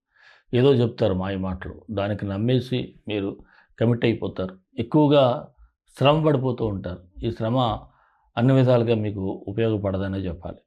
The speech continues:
అలాగే విద్యార్థులకైతే బాగుంది. కాకపోతే ఏమిటంటే ఈ చెడు స్నేహితులు వెంటపడేటువంటి పరిస్థితులు ఉన్నాయి. కొద్దిగా వారికి దూరంగా ఉంటే బాగుంటుంది. ఆరోగ్యపరంగా బాగుంటుంది. దీర్ఘకాలిక వ్యాధుల నుంచి కోలుకుంటారు.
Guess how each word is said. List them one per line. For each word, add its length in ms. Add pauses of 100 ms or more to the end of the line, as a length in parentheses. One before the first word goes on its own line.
(160)
అలాగే 180
విద్యార్థులకైతే 1000
బాగుంది. 580 (140)
కాకపోతే 560
ఏమిటంటే 640 (420)
ఈ 40
చెడు 600 (200)
స్నేహితులు 800 (200)
వెంటపడేటువంటి 800
పరిస్థితులు 500
ఉన్నాయి. 400
కొద్దిగా 500 (360)
వారికి 220
దూరంగా 440
ఉంటే 400 (140)
బాగుంటుంది. 520 (540)
ఆరోగ్యపరంగా 680
బాగుంటుంది. 680 (120)
దీర్ఘకాలిక 680
వ్యాధుల 500
నుంచి 260
కోలుకుంటారు. 880